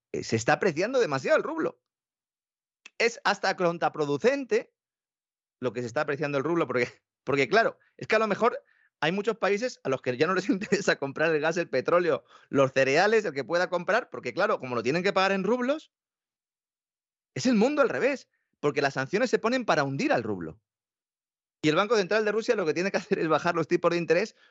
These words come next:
porque el rublo está tan fuerte, dice, "No, no, vamos a bajarlo nosotros. Vamos a bajarlo nosotros". Hay gente que ha interpretado esto como una medida para intentar, eh, eh, mejorar el tema del comercio exterior y, como digo,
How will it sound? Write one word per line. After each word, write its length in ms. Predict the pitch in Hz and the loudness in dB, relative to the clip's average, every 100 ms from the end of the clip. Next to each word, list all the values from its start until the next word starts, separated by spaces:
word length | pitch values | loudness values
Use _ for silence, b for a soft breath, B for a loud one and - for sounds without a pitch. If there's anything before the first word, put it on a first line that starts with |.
| _ | _
porque 340 | 107 95 110 - | -4 0 -2 0
el 120 | 110 | 2
rublo 200 | 170 180 | 4 4
está 180 | 135 156 | 4 2
tan 200 | 185 165 | 0 2
fuerte, 520 | 190 240 - 233 - _ _ _ _ _ _ | 4 4 4 -4 -4 _ _ _ _ _ _
dice, 160 | 117 110 | -8 -4
"No, 120 | 110 | 0
no, 100 | 165 | 0
vamos 220 | 143 120 139 | 0 0 0
a 60 | |
bajarlo 300 | 131 131 208 | 0 0 0
nosotros. 600 | 220 156 269 381 120 - _ _ _ _ _ _ _ _ _ | 0 0 0 0 -8 -12 _ _ _ _ _ _ _ _ _
Vamos 220 | 120 220 | -2 -2
a 60 | 180 | -2
bajarlo 320 | 107 151 135 | -2 -2 -4
nosotros". 540 | 101 78 107 - _ _ _ _ _ _ _ _ _ - | -6 -10 -18 -20 _ _ _ _ _ _ _ _ _ -4
Hay 140 | - | -2
gente 320 | 233 233 214 180 | 2 0 0 0
que 80 | |
ha 40 | 139 | 0
interpretado 540 | 151 131 123 120 120 | 0 -2 0 2 2
esto 260 | 147 - 143 | 0 -4 -4
como 300 | 104 92 - b b | -4 -6 -10 b b
una 220 | - 123 117 | -4 -2 0
medida 540 | 107 127 139 135 127 | 2 2 4 4 2
para 140 | 98 95 | -2 -6
intentar, 520 | 92 90 87 110 104 | -8 -8 0 0 0
eh, 140 | 95 - | -2 -2
eh, 140 | 92 | -2
mejorar 440 | 95 87 95 107 98 | -4 -4 0 0 0
el 60 | |
tema 200 | 98 95 | -2 -4
del 80 | 92 | -4
comercio 340 | 90 92 95 | -4 -6 -6
exterior 380 | 104 147 170 180 | -4 -2 0 0
y, 60 | 165 | 0
como 220 | 98 92 | -2 0
digo, 300 | 107 123 | 2 2